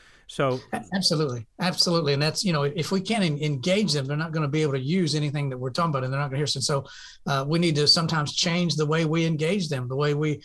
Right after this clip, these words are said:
Speaker 2: talk to them. A lot of leaders use an authoritative type leadership or a directional type leadership and try to engage that person so that they're, they're coming out of this. And, you know, one of the last questions that I always like to use or,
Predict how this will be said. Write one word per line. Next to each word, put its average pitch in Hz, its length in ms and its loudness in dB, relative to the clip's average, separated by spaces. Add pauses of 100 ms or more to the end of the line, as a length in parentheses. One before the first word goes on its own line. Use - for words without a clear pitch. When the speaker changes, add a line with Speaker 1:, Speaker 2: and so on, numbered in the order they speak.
(220)
Speaker 2:
talk 190 200 0
to - 80 -4
them. 135 100 0
A 123 40 -2
lot 127 220 0
of 143 100 -2
leaders 151 560 2
use 151 300 0
an 147 80 2
authoritative 156 680 0
type 160 240 -4
leadership 165 560 -2
or 135 180 -2
a 139 160 -6
directional 139 720 -2
type 156 260 -6
leadership 165 520 -2 (300)
and 143 260 -2
try 175 160 0
to 165 100 0
engage 151 480 0
that 143 160 -2
person 139 440 -2 (160)
so 151 200 0
that 143 140 0
they're, 160 340 2 (220)
they're 175 280 2
coming 147 340 0
out 127 120 -2
of 127 60 -4
this. 131 200 0
And, 139 200 -6
you 151 60 0
know, 151 100 2
one 151 140 2
of 165 40 2
the 147 60 2
last 151 240 2
questions 156 380 -2
that 139 100 -2
I 139 60 0
always 147 380 2
like 147 180 -2
to 147 100 -6
use 160 460 0
or, 127 200 -2